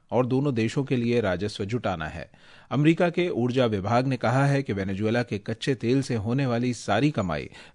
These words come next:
विश्व स्तर पर मान्यता प्राप्त बैंकों में अमेरिका द्वारा नियंत्रित खातों में जमा की जाएगी।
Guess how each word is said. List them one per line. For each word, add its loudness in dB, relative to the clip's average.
विश्व 2
स्तर 0
पर 0
मान्यता 0
प्राप्त -2
बैंकों 0
में 0
अमेरिका 0
द्वारा -2
नियंत्रित -4
खातों -2
में 0
जमा 0
की -8
जाएगी। -6